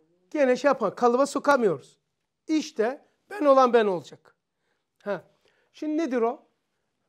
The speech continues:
Tercih yok bakın. Mutlak, eksiğimi düzelttim beraber. Mutlağı, muhiti, hudutsuzu, nihayetsizi olan bir şeyi, e, burada tercih yok. Onu ne yapıyor?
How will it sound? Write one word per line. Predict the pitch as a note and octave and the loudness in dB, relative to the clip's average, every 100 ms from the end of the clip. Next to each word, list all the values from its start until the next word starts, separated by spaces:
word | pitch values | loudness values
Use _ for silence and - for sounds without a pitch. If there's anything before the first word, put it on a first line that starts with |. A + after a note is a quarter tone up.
| _ _ _ | _ _ _
Tercih | A#3+ C4+ B3+ D4 | 2 2 2 -2
yok | C#4 - | -2 -4
bakın. | F#3+ - C#3 _ _ _ _ _ _ | -8 -10 -18 _ _ _ _ _ _
Mutlak, | - G#3+ G#3+ D4+ B3+ - - _ _ _ - | -12 -12 -12 -18 -18 -18 -20 _ _ _ -10
eksiğimi | G#3 - B3 A3+ | -10 -8 -8 -8
düzelttim | G3+ A3+ G3+ - D#3 | -4 -2 -2 -4 -10
beraber. | D3 C3+ B2+ _ _ _ _ _ _ - | -10 -12 -16 _ _ _ _ _ _ -10
Mutlağı, | B3 D4+ C4+ A3 E3+ B2+ _ _ | -8 -6 -2 0 -2 -6 _ _
muhiti, | G3 A#3+ A#3 A#3 - G#3+ - _ _ _ | -10 -6 -6 -8 -12 -14 -16 _ _ _
hudutsuzu, | _ B3 G#3 B3 - G3+ A#3 D#4 _ _ _ _ _ _ | _ -10 -10 -10 -12 -14 -14 -16 _ _ _ _ _ _
nihayetsizi | G#3 B3+ B3+ B3 A#3+ - D#3 D3 _ _ _ _ _ | -2 0 2 2 0 -8 -18 -20 _ _ _ _ _
olan | A#3+ C#4 B3 G#3+ | 4 6 4 2
bir | C#4 D#4 | -2 -6
şeyi, | - G3 F3 A#3 _ _ _ _ _ _ _ _ _ | -6 -8 -8 -14 _ _ _ _ _ _ _ _ _
e, | G#3 G3+ | -6 -4
burada | C4 G#3 D#4 | -4 -2 -2
tercih | A#3 A#3+ B3 D#4 | 2 2 4 6
yok. | C#4 B3 F#3 - _ _ _ _ _ _ _ - | 8 8 6 -6 _ _ _ _ _ _ _ 0
Onu | C#4+ E4 | 0 2
ne | |
yapıyor? | F4 C#4+ A#3 B3 D#4+ | 2 0 0 -2 -4